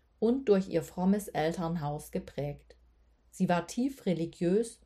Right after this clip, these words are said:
und sah in der christlichen Mission ihre Lebensaufgabe. Achtzehnhundertvierundachtzig ging sie als Missionarin der Berliner Mission nach Hongkong. Bereits zwei Jahre später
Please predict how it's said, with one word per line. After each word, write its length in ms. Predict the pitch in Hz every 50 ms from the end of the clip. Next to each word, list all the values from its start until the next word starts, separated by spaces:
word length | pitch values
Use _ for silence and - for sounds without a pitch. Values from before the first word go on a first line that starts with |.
| _ _ _ _ _
und 200 | - 202 196 190
sah 160 | 226 226 233
in 120 | - - 214
der 120 | 190 185
christlichen 680 | 190 - - 233 240 240 - - 240 240 233 - 214
Mission 560 | 190 170 170 170 - - 156 151 165 175 190 196
ihre 220 | - 190 190 190 214
Lebensaufgabe. 1200 | 208 190 190 143 143 139 143 143 - - - 139 135 139 - - 143 139 143 147 - - - - - _ _ _ _ _ _ _ _ _ _ _ _ _ _ _ _ _ _ _ _ _ _ _ - - _
Achtzehnhundertvierundachtzig 1800 | - 214 226 226 - - - 233 226 196 220 220 202 185 170 - - - 196 185 175 170 165 - - 175 196 196 - - - 233 233 226 - _ _ _ _ _ _ _ _ _
ging 200 | 226 240 254 247
sie 140 | 240 -
als 220 | - 180 185 - -
Missionarin 840 | 190 196 190 - - 175 170 160 160 160 175 180 180 214 220 214
der 140 | 196 190 175
Berliner 500 | 160 156 160 156 170 170 190 196 208 196
Mission 540 | 175 156 143 - - - 160 165 175 185 185
nach 240 | 190 190 190 - -
Hongkong. 560 | 156 156 156 175 - - 147 147 151 170 - _ _ _ _ _ _ _ _ _ _ _
Bereits 440 | - 185 175 180 180 185 - - -
zwei 260 | - - 185 190 214
Jahre 280 | 226 226 214 208 185 170
später 600 | 165 - - - 160 165 165 - 208 196 208 -